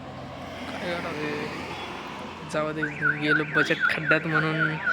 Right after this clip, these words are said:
दीड हजार रुपये देऊन राहावे. दीड हजार खूपच जास्त एका रात्रीचे, आणि त्यात जेवणही नाही, काही नाही. बजेटचं त्यांना सांगितलं, ते बोलले की नऊशेमध्ये राहा,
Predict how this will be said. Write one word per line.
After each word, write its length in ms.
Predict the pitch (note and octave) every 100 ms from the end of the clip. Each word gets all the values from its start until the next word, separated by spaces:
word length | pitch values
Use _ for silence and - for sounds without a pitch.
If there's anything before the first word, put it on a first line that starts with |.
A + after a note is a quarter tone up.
| - - C6+
दीड 140 | D#3+
हजार 240 | D3+ D3 D3+
रुपये 220 | D#3 D#3
देऊन 300 | D#3 D#3+ D3+
राहावे. 420 | D3 C#3 D#3 D3
दीड 1400 | D3 C6+ - - C6+ - C6+ C6+ - C6+ - - A#3+ C#4+
हजार 260 | D4 C4 B3+
खूपच 320 | C4 B3 A#3+ F#3+
जास्त 300 | G3+ G3 G#3+
एका 260 | G#3 G3+
रात्रीचे, 380 | F#3+ F3 E3+ D#3+
आणि 200 | E3 E3+ E3
त्यात 120 | F3 E3
जेवणही 460 | D#3+ D#3+ E3 D#3+ D#3+
नाही, 280 | D#3 D#3 D3+ -
काही 240 | C#3+ D3
नाही. 180 | D3 C#3 C#3+ D3 E3+ D#3+
बजेटचं 460 | D3+ D#3+ D#3+ - D3+
त्यांना 220 | D#3+ D#3+
सांगितलं, 500 | E3 D#3+ E3 D3+ D#3+ F3+ - - - - -
ते 80 | D#3
बोलले 300 | D#3+ D#3+ D#3
की 100 | D#3+
नऊशेमध्ये 640 | D3+ D3+ - D#3 D3 D3+
राहा, 240 | C#3+ C#3+